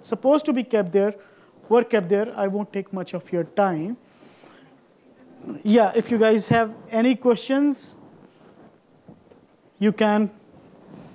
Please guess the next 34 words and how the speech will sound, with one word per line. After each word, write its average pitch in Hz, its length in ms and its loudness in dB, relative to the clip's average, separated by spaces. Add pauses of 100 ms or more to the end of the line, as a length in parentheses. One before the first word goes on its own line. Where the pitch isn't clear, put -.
(320)
uh, 202 440 6
reach 214 320 -4
me 247 300 0 (420)
anytime. 214 500 0 (420)
This 233 140 4
was 254 160 4
the 262 80 2
impact, 247 320 0
the 233 80 2
thing 240 240 -4
that 220 140 2
I 208 80 2
was 208 140 -2
talking 220 260 -2
about, 226 280 0
Digi 202 220 -2
Yatra. 208 480 0
This 208 140 -4
is 247 100 -2
directly 202 460 -2 (840)
a 202 160 2
copy-paste 208 560 -2
of 202 180 -2 (540)
what 196 220 0
I 190 100 4
just 202 340 0
presented 196 540 2 (500)
and 196 140 0
what 202 140 4
I 214 80 4
presented 190 420 0
to 185 100 0
the, 175 280 4 (500)
uh, 175 480 -10